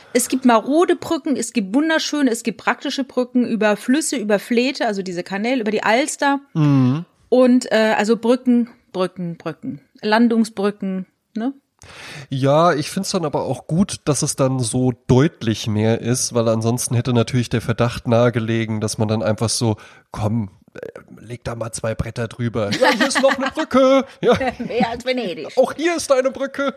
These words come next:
Speaker 2: <laughs>
Speaker 1: Ja, aber man darf ja auch nicht vergessen, Venedig ist sehr klein und Hamburg ist sehr groß. Ne?
Speaker 2: Ja, das stimmt schon.
Speaker 1: Also
Speaker 2: Ja.
Speaker 1: wer Venedig mal so viel wie Hamburg groß ist, hätten sie mehr Brücken. So.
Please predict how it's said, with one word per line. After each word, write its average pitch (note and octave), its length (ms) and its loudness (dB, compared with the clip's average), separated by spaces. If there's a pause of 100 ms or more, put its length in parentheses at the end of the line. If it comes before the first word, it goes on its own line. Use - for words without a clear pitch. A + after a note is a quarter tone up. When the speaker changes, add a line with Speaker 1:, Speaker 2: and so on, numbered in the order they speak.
Speaker 2:
<laughs> C#4+ 160 -6 (760)
Speaker 1:
Ja, G3+ 60 -2
aber A3+ 120 0
man A3+ 120 2
darf A#3 160 2
ja - 100 -2
auch G#3+ 40 0
nicht A3+ 120 -4
vergessen, F#3 440 -4
Venedig G#3 340 -2
ist - 260 -8
sehr F3+ 200 0
klein F3 340 -4
und E3 160 -6
Hamburg E3+ 220 -6
ist - 140 -10
sehr D3+ 120 -4
groß. C#3 400 -10 (640)
Ne? C3 160 -2
Speaker 2:
Ja, F#2 120 2
das - 160 -8
stimmt - 220 -14
schon. - 180 -14 (120)
Speaker 1:
Also E3 220 -2
Speaker 2:
Ja. D#3+ 40 -6
Speaker 1:
wer E3 220 0
Venedig A3 500 2
mal G3+ 300 4
so G3+ 160 0
viel A3 320 -2
wie G3+ 120 -2
Hamburg G3+ 340 0
groß F#3 220 -2
ist, - 140 -10
hätten F3+ 240 -8
sie D#3+ 120 -6
mehr D#3 180 -8
Brücken. - 420 -16
So. - 200 -14